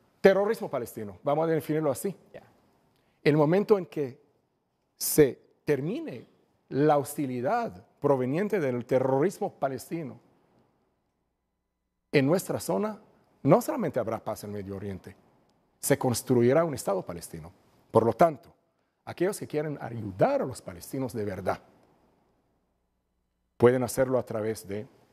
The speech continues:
Speaker 1: apoyo humanitario, pueden ha-, hacerlo a través de ofrecer mediación. Lo repito, estamos dispuestos a escuchar,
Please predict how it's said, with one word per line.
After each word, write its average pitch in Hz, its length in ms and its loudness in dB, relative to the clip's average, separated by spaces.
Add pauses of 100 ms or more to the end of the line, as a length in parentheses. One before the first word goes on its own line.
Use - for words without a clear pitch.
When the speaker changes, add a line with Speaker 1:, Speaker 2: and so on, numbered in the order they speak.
Speaker 1:
apoyo 107 280 2
humanitario, 139 600 2 (400)
pueden 110 300 0
ha-, 101 160 -8
hacerlo 127 360 0
a 113 60 0
través 107 280 -2
de 120 80 2
ofrecer 139 760 2 (220)
mediación. 123 840 -6 (920)
Lo 120 160 4
repito, 139 500 0
estamos 117 280 -4
dispuestos 120 360 -4
a 110 40 -6
escuchar, 175 520 -2